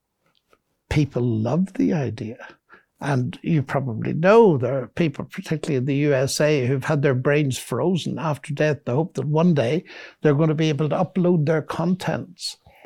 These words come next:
onto some silicon-based thing that will endure forever. And that will give them some sense of immortality. Now, if you notice those two things, John, solving the problem of physical death,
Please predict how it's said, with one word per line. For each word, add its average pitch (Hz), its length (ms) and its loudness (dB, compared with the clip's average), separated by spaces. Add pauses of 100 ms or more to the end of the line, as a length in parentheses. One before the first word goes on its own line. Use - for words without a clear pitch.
(180)
onto 165 340 2
some 180 560 2
silicon-based 151 1080 0
thing 139 280 2
that 135 200 -4
will 147 220 0
endure 160 380 2
forever. 202 540 -2 (640)
And 180 280 6
that 185 280 4
will 220 160 4
give 156 320 4
them 175 200 2
some 160 340 -2
sense 156 440 -2
of 135 160 -2
immortality. 135 1040 -2 (380)
Now, 143 160 0 (100)
if - 200 -8
you 254 200 4
notice 185 640 2
those 127 300 -2
two - 240 -4
things, 123 440 -8
John, 135 400 -12 (1000)
solving 214 520 4
the 202 120 4
problem 165 440 0
of 127 140 -2
physical - 580 -4
death, 120 680 -14